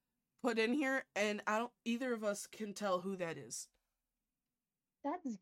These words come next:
Speaker 2: gotta be, okay, from where I'm staring at it, from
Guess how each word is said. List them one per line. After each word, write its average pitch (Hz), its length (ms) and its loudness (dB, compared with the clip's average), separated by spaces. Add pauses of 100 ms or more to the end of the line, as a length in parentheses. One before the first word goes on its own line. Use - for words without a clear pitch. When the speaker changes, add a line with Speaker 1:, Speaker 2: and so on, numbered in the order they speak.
Speaker 2:
gotta 180 380 2
be, 180 320 -4
okay, 165 460 -4 (200)
from 247 240 -2 (500)
where 233 320 0
I'm 190 380 -2 (200)
staring 240 500 0
at 240 180 0
it, 254 220 -2 (120)
from 196 240 -6